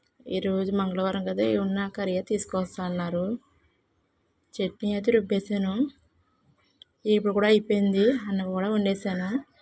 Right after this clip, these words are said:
బాబు రెడీ చేసేసాను, ఇంకో టిఫిన్ అయితే తినిపించేస్తున్నాను. ఈ మధ్యలో అయితే మా బాబు ప్రతి పని నేను ఏం పని చేస్తానో అది కూడా నేను చేస్తాను మమ్మీ అంటున్నాడు.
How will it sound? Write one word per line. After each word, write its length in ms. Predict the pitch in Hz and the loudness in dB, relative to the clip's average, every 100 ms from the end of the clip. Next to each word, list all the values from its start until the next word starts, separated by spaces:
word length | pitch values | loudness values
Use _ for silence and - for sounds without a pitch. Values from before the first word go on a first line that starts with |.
| _ _ _ _ _ _ _ _ _ _ _ _ 202 | _ _ _ _ _ _ _ _ _ _ _ _ -2
బాబు 220 | 202 196 | 0 2
రెడీ 200 | 214 208 | 4 6
చేసేసాను, 500 | 202 202 202 202 196 | 6 6 2 -2 0
ఇంకో 200 | 196 196 | 0 -2
టిఫిన్ 320 | 202 202 196 | 0 0 0
అయితే 240 | 196 185 208 | -2 -2 -2
తినిపించేస్తున్నాను. 920 | 226 214 185 - 190 185 190 180 180 226 277 _ _ _ _ _ _ _ - | -2 0 -2 -2 -4 -4 -4 -4 -2 -2 -4 _ _ _ _ _ _ _ -4
ఈ 80 | 214 | 2
మధ్యలో 280 | 208 190 208 | 2 4 4
అయితే 120 | 214 | 4
మా 80 | 214 | 2
బాబు 260 | 202 190 196 | 4 4 2
ప్రతి 320 | - 202 196 196 | 2 0 0 0
పని 240 | 202 202 | 2 4
నేను 200 | 226 214 | 6 6
ఏం 160 | 202 190 | 4 2
పని 220 | 202 196 | -2 2
చేస్తానో 440 | 196 190 - 196 190 | 2 0 -4 -4 -4
అది 220 | 190 180 | -2 0
కూడా 200 | 180 196 | 2 2
నేను 240 | 208 196 190 | 2 0 0
చేస్తాను 360 | 196 185 190 | 0 0 -2
మమ్మీ 240 | 185 185 185 | 0 0 0
అంటున్నాడు. 420 | 185 190 180 | 0 -2 0